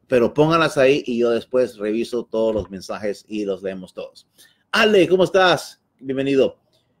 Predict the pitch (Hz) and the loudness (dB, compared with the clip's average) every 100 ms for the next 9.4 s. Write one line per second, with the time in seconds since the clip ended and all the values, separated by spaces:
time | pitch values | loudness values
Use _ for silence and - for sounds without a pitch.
0 | _ _ _ 190 202 180 190 185 196 196 | _ _ _ -4 -2 -2 0 2 4 4
1 | 160 123 - 151 135 - 160 - 135 139 | 4 2 -2 -2 -2 -4 -4 -4 -6 -6
2 | 139 156 147 131 135 135 143 143 117 _ | -8 -4 -4 -2 -4 -4 0 0 0 _
3 | _ 151 135 _ _ _ _ _ _ _ | _ -12 -12 _ _ _ _ _ _ _
4 | - 127 120 110 104 135 123 - 143 113 | -6 -4 -2 -4 -2 2 2 0 -4 -2
5 | 110 135 131 95 - 101 117 117 110 98 | 2 2 2 -4 -6 -4 -2 -2 -6 -8
6 | 101 127 113 110 120 127 - 98 - 147 | -4 -4 -4 -4 -2 -2 -2 -6 -2 0
7 | 147 127 113 113 110 127 156 143 120 139 | 2 2 2 0 0 2 4 4 2 0
8 | 139 139 139 135 139 139 143 139 127 131 | -6 -4 -6 -4 -4 -2 -2 0 -2 -2
9 | 131 131 107 - | 0 0 0 -2